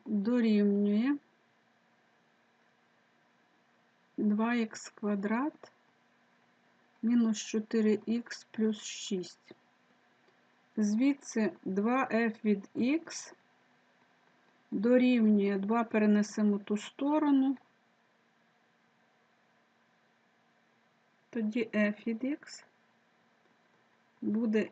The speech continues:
ікс квадрат мінус два ікс плюс два. Другий випадок. Х менше нуля.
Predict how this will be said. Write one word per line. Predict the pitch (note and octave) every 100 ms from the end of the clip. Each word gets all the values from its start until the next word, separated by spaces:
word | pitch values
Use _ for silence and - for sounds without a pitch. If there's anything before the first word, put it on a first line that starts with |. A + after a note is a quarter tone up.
| -
ікс | B3+ - -
квадрат | - G#3 G3+ G#3 A#3 D4 E4 - -
мінус | A3+ A#3 A#3 G#3 G#3 -
два | G3 G3 G3+ G3
ікс | G3+ A#3+ D4+ - - -
плюс | - G#3 A#3 A3+ - -
два. | F#3+ F#3 E3 F3 _ _ _ _ _ _ _ _ _ _ _ _ _ -
Другий | A3 B3 A3+ G3+
випадок. | G3+ G3+ - F#3+ - - - - _ _ -
Х | A#3+ D4+ - - -
менше | G#3+ G#3 G#3+ G#3+ -
нуля. | A3+ A#3+ G3+ F3+